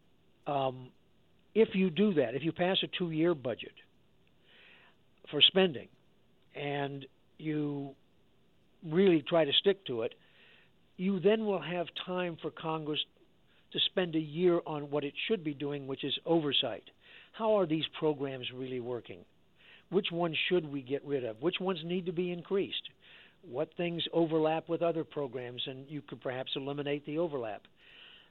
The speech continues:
So all of that oversight gets lost in this rush that we have now to get a budget done annually.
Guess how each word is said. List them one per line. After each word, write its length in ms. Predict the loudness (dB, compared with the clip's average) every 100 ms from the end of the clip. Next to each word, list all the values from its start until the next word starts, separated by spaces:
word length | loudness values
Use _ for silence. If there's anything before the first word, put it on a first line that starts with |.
| -4
So 80 | 0
all 320 | 6 6 8
of 80 | 6
that 180 | 2 2
oversight 640 | 2 4 2 0 -2 -8 -12 -20 -6
gets 200 | -2 0 -2
lost 580 | -2 4 6 6 2 -2 -4 -18 _ _ _ _ _ -10
in 240 | -6 -4
this 220 | 2 2 2 -2 -4 -8 _ _ _ -12
rush 720 | -6 2 4 6 4 -2 -4 -4
that 140 | -4
we 120 | -2 -2
have 260 | -2 -4
now 360 | -6 -6 -6 -8 -14 -20 -20 _
to 100 | -8
get 240 | 0 0 0
a 60 | -2
budget 380 | 0 0 -2 -6
done 240 | -6 -6 -8
annually. 560 | -6 -6 -6 -10 -12